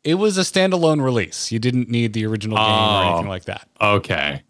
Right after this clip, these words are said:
Speaker 1: Yeah, it was a standalone release. I don't believe, I think if you just bought Miles Morales, I wanna say it was, like, twenty bucks cheaper or something like that. Don't think it was full, maybe it was full price. That might have been the complaint.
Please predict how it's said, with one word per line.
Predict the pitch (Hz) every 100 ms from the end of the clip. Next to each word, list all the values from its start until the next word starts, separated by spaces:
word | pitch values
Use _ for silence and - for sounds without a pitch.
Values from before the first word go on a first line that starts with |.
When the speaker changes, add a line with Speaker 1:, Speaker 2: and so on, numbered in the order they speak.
| _ -
Speaker 1:
Yeah, | 92 82
it |
was | 90
a | 95
standalone | - 147 143 139 135
release. | 120 120 117 117
I | 117
don't | 101 120 139 165
believe, | 214 202 156 165 160 - -
I | 123
think | 196
if | 202
you | 147
just | 117 135 139
bought | - 135 127
Miles | 127 117
Morales, | 117 113 127 123
I |
wanna | 110 113
say | - 113
it |
was, | 110 107
like, | 107 101
twenty | 110 110 113 113 117
bucks | 107 117 -
cheaper | - 117 117
or | 107
something | 110 - 120
like | 123
that. | 135 131 123 _ _ _ _ _ _ _ _
Don't | 104 95
think | - - 92 98
it |
was | 151 160
full, | - 156
maybe | 143 156
it | 139
was | 110 104
full | 92
price. | 85 95 85
That | 135 127
might | 110
have | 92
been | 90
the | 90
complaint. | 90 - 92 92